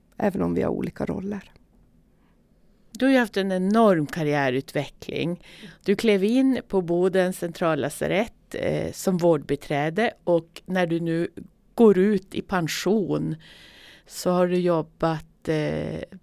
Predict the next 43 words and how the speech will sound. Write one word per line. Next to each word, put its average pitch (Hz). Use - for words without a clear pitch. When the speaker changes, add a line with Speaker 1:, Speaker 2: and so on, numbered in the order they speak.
Speaker 2:
dig 196
upp 185
ända 165
till 202
att 185
bli 156
biträdande 165
divisionschef. -
Alltså, -
det 165
är 214
ju 226
s-, -
nästan -
så -
högt 120
man -
kan -
komma -
Speaker 1:
Mm. 170
Speaker 2:
i 196
karriären. 170
Speaker 1:
Ja, 214
det 202
är, -
det 233
är 254
som -
helt 151
otroligt. 214
Och 196
men, 208
men 214
det 208
är 202
det 202
som 226
jag 196
tycker 190
är 190
så -
bra 190
med, 185